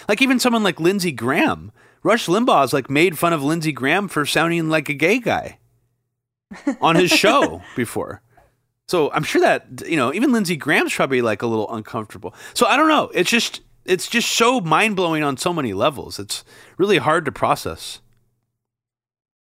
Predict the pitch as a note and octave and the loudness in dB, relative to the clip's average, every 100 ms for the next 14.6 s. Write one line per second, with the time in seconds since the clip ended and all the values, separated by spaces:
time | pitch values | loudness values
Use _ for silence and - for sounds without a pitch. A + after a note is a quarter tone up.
0 | _ _ _ E3+ F3 - - A#3+ A#3+ F#3+ | _ _ _ -2 0 0 0 0 2 0
1 | B2+ C3+ D3+ C#3+ D3+ C3 A2 D3 F3 A2 | 2 2 2 0 0 0 0 0 2 0
2 | G2+ G2+ - - - - _ _ - - | 0 -2 -10 -14 -20 -20 _ _ -16 -4
3 | D3 C3 A#2 - C3 G#3 G3+ C#3+ C3 D3+ | 0 2 0 -2 -4 -4 -4 0 2 2
4 | C3+ A2+ A2+ - C3+ F3 F#3+ A3+ G3+ - | -2 -2 -4 -6 0 0 0 -2 -4 -2
5 | D3+ C#3+ C#3+ - _ _ _ _ _ _ | 0 0 -4 -8 _ _ _ _ _ _
6 | - A#2+ A2 - - D3 D#3+ G3+ - C3+ | -4 -2 -4 -10 -6 -2 -2 -2 -2 -2
7 | D#3+ D#3+ C#3+ C3 - C#3+ A#2+ G2 G#2+ A#2+ | 0 0 -2 -4 -2 -4 -4 -4 -4 -2
8 | A2+ A2 - B2 A#2+ - D3+ D#3 C3+ A2 | -2 -4 -6 -6 -6 -4 -4 -4 -6 -6
9 | B2 G#2+ G#2+ A2 - G2+ F#2+ - A#2+ F#2 | -6 -4 -6 -6 -6 -6 -6 -4 -4 -4
10 | - - - - _ _ D3+ E3 G3 F3+ | -8 -20 -20 -20 _ _ 2 2 0 -6
11 | C#3+ C3 A#2+ C#3 - _ _ _ _ _ | -4 -2 -2 -4 -10 _ _ _ _ _
12 | _ _ A#2 E3 A3+ A3+ G3 E3+ E3+ E3 | _ _ -2 2 2 0 -2 0 2 2
13 | C#3 - C3 A#2+ B2+ E3+ F3 D3+ A#2+ G#2+ | 0 -2 -2 0 2 2 0 -2 -2 -2
14 | A2 B2 C#3 B2 G#2 | 0 0 0 -4 -6